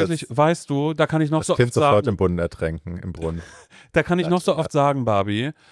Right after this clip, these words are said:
Speaker 1: ja, ich bin, hab ein sehr heterosexuelles Umfeld, so heterosexuell nicht.
Speaker 2: Ja, bis zu dem Punkt, genau.
Speaker 1: So nicht,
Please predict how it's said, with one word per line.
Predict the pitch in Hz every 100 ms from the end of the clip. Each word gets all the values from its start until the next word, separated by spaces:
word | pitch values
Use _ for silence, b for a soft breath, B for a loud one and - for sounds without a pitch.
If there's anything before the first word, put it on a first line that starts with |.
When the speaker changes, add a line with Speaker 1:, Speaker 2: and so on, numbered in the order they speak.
| b b
Speaker 1:
ja, | 110 120 127
ich | 117 -
bin, | 135 127 123 107
hab | 135
ein | 135
sehr | 117 120
heterosexuelles | 123 127 120 123 110 123 110 -
Umfeld, | 113 120 110
so | 107 131
heterosexuell | 123 110 113 107 - - 92
nicht. | 90 - _
Speaker 2:
Ja, | 82 78
bis | 85
zu | -
dem | 80 76
Punkt, | - 80
genau. | - 73
Speaker 1:
So | 69 127 120
nicht, | 107 101 -